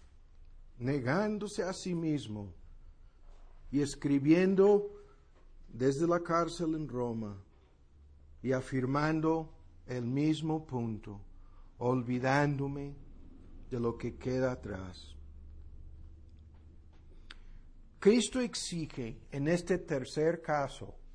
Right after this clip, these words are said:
autonegación y entrega de corazón, no a medias, no a nivel superficial, sino a nivel, en co-, como lo estamos viendo aquí,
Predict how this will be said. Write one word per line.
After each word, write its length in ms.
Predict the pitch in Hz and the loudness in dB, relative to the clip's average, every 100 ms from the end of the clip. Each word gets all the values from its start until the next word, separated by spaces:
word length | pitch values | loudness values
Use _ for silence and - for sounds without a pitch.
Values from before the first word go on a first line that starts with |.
| - - - - - - - - - - - - | -18 -18 -18 -18 -20 -20 -20 -20 -20 -20 -18 -2
autonegación 1500 | 151 175 196 202 190 180 156 143 131 175 170 175 190 214 208 - - - - - - - - - - - | 4 6 6 2 2 2 2 0 0 2 6 6 4 0 -8 -14 -16 -16 -16 -16 -16 -18 -20 -20 -20 -8
y 140 | 151 | -2
entrega 500 | 131 120 151 165 180 | -2 0 8 10 10
de 140 | 202 202 | 8 4
corazón, 800 | 202 202 208 - 135 110 104 95 - - - - - - - - - - | 4 4 2 0 -2 -2 -6 -10 -16 -20 -20 -20 -20 -20 -20 -18 -18 -10
no 340 | 131 131 143 | -4 -2 0
a 40 | 156 | 0
medias, 760 | 160 117 95 92 - - - - - - - - - - - - - - - | 0 -4 -4 -10 -16 -18 -20 -20 -20 -18 -18 -18 -18 -18 -18 -18 -18 -18 -10
no 280 | 135 139 151 | -2 4 6
a 80 | 165 | 6
nivel 380 | 175 160 160 160 | 6 6 4 4
superficial, 920 | - 175 170 147 160 - 123 95 82 - - - - - - - - - - - - - | -2 -4 -4 -6 -8 -6 -4 -4 -6 -12 -20 -20 -20 -20 -20 -18 -18 -16 -16 -16 -14 -12
sino 320 | - 123 120 | -6 -2 0
a 60 | 113 | 0
nivel, 540 | 113 113 135 143 156 156 - - - - - - - | 0 6 10 10 8 0 -12 -18 -18 -16 -16 -16 -10
en 100 | - | -6
co-, 260 | 120 113 | -2 -2
como 200 | - 117 | 0 0
lo 80 | 113 | 0
estamos 420 | 110 143 151 156 | 0 2 2 2
viendo 300 | 123 143 147 | 0 0 4
aquí, 480 | 135 127 156 147 - | 2 2 0 0 0